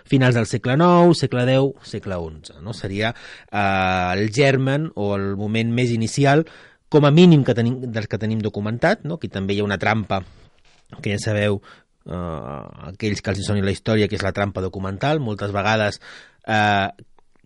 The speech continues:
que tinguem pa-, tal any o en tant època la primera menció documental sobre un castell, per exemple,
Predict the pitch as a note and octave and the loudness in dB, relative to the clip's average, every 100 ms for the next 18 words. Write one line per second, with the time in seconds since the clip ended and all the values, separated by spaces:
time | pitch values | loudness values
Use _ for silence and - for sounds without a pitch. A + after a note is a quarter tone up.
0 | _ _ - C3+ B2+ B2+ B2 C#3+ C#3+ A2+ | _ _ -2 0 0 0 4 4 4 0
1 | G#2+ - - - D#2 - A#2+ A2+ A#2+ G#2 | -6 -14 -14 -14 -10 0 4 4 4 2
2 | G2+ F#2+ G#2+ G#2 A2 A2 - G#2 G2 G#2 | -4 -6 -6 -4 -2 -2 -4 -8 -6 -4
3 | G#2 A2 B2 C#3 A#2+ A#2+ A#2 B2 A2 G#2+ | -4 0 4 4 2 -2 -4 -4 -4 -6
4 | G#2+ G#2+ G2+ A#2+ G2+ E2 - - - F2+ | -8 -8 -4 -2 -2 -6 -20 -18 -14 -10
5 | F2+ F2+ F2 G2+ - D3 F#3+ - G#2 G2+ | -10 -10 -10 -12 -6 -6 -6 -12 -14 -8
6 | B2+ D3+ E3+ | -8 -6 -6